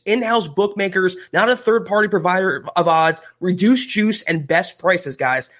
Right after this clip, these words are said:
Best prices out there. Hassle-free bonuses. You get a one-time rollover. That's all, one time. That means the bonus money is yours after you bet it just one time, whereas other sites and competitors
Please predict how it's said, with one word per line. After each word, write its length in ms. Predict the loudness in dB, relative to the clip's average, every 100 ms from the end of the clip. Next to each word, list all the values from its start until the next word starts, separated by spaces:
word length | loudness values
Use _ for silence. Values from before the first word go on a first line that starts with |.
| _
Best 240 | -2 -2 0
prices 320 | -2 0 -2
out 200 | -2 -2
there. 200 | -8 -10 _ -10
Hassle-free 560 | -2 0 0 -2 -2
bonuses. 500 | 2 2 2 -2 -6 -8 -8
You 80 | -2
get 120 | 0
a 40 |
one-time 720 | -2 -4 -2 -4 -4 -4 -2
rollover. 460 | 0 0 0 -6 -8
That's 240 | -6 -2 -2
all, 220 | -2 -4
one 240 | -2 0
time. 260 | -2 -4 -6 -10 -4
That 120 | 0
means 160 | 2 0
the 80 |
bonus 400 | 0 2 2 0
money 320 | 0 0 0 -4
is 160 | 0
yours 320 | 2 2 0 -6 -6
after 300 | -2 -2 -2
you 60 | -2
bet 180 | 0 -2
it 100 | -4
just 220 | -8 -8
one 300 | -2 0 0
time, 340 | 0 2 0 -6 _
whereas 320 | 0 0 0
other 220 | 0 0
sites 300 | 0 0 -2
and 100 | -4
competitors 640 | -6 -2 -2 -2 -6 -8